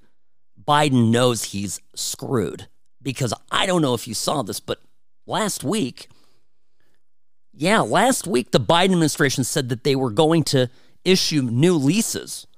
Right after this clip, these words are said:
for Alaskan oil fields. They were giving a new lease for major, major oil exploration production in a place that is known to produce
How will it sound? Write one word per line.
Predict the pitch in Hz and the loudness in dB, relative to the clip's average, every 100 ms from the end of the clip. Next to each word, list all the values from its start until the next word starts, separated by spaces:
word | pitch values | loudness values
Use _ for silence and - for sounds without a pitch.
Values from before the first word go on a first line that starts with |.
| - - - - - - - - | -20 -20 -20 -20 -20 -20 -20 -16
for | - 160 147 135 - - - | -2 4 4 2 -4 -6 0
Alaskan | 139 185 196 - 131 - | 2 4 2 2 0 2
oil | 190 190 156 | 2 4 0
fields. | - 110 92 | -4 -8 -2
They | 139 | -2
were | 131 | -2
giving | 107 190 185 175 - | 2 2 2 0 0
a | 135 | 0
new | 120 123 165 208 | 2 4 4 2
lease | 165 185 190 - - - - - - | 2 0 -2 -6 -10 -16 -20 -20 -18
for | - 156 | 0 2
major, | 131 143 185 254 196 139 127 | 4 2 2 2 0 0 0
major | 143 180 139 147 | -2 -2 -4 -4
oil | 143 165 175 151 | 0 2 2 2
exploration | 151 - 135 135 151 139 | -4 -4 -2 -2 -2 -2
production | - 120 147 - 143 | -2 0 0 0 -2
in | 113 | -4
a | 110 | -4
place | - 156 - | -4 -4 -4
that | 123 - | -10 -6
is | 131 104 110 - | -4 -4 -6 -2
known | 113 147 175 180 | 0 2 2 0
to | - | -4
produce | - 135 143 | -6 -4 -4